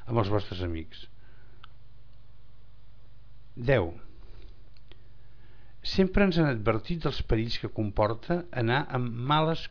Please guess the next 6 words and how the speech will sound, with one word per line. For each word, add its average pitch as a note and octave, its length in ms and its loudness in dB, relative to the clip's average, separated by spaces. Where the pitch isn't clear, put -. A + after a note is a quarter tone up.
companyies. F2+ 840 -2
Quins D#3+ 240 4
són G2 160 2
aquests - 320 -2
perills? G#2+ 440 -2
Onze. E2 280 2